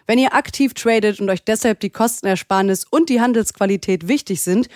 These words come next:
könnte Tradegate Direct für euch spannend sein. Wenn ihr euch im Markt auskennt, merkt ihr ziemlich schnell, ob das zu eurem Trading passt.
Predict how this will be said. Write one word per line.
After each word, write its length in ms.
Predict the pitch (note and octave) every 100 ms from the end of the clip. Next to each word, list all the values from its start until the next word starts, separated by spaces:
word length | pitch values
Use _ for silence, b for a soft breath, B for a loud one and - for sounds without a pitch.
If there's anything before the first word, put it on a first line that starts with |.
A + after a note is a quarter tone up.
| B B B
könnte 380 | A3+ B3+ B3+ A#3+
Tradegate 640 | - A#3+ C4 - G#3+ G#3+
Direct 460 | F#3+ F3+ F3+ F3+ -
für 140 | F3+
euch 160 | D#3+ -
spannend 380 | - D3 -
sein. 300 | - - F2+ - B B -
Wenn 100 | A3
ihr 120 | A3+
euch 120 | G#3+
im 80 | A3
Markt 260 | G#3 G3+ -
auskennt, 560 | C#4 - D#4+ E4 -
merkt 240 | - C4+ C4+
ihr 140 | C4+
ziemlich 420 | - E4 D4+ C4+
schnell, 300 | B3 A#3 A3+
ob 140 | G#3 -
das 180 | G3
zu 100 | -
eurem 280 | F#3+ F#3 F3
Trading 360 | - F3+ E3+ E3
passt. 440 | F3+ - - -